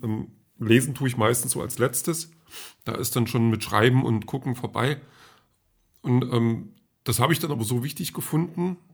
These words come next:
Und dann habe ich den Laptop nochmal angeschmissen, ähm, das noch gemacht, noch ein-, also, ja, noch ergänzt quasi. Und, äh, fand das dann aber gut, weil ich dann in dem Moment wieder so einen, so einen, so einen Drang zum Schreiben hatte, so ein, auch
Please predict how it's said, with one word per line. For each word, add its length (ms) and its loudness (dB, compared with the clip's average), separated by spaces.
Und 380 -12
dann 160 -4
habe 100 0
ich 60 0
den 80 2
Laptop 280 0
nochmal 240 -4
angeschmissen, 720 -4
ähm, 220 -2
das 160 -4
noch 160 -8
gemacht, 460 2
noch 180 -6
ein-, 280 -2
also, 360 -2
ja, 180 4
noch 200 2
ergänzt 520 -2
quasi. 440 -4
Und, 280 0
äh, 120 -10
fand 380 0
das 120 0
dann 140 -4
aber 180 -2
gut, 340 -2
weil 120 2
ich 100 -4
dann 120 0
in 120 4
dem 120 2
Moment 340 2
wieder 160 0
so 180 -2
einen, 380 -2
so 140 -10
einen, 240 -2
so 100 -8
einen 100 -4
Drang 320 0
zum 180 -8
Schreiben 440 -6
hatte, 180 -8
so 120 -8
ein, 160 -8
auch 120 -16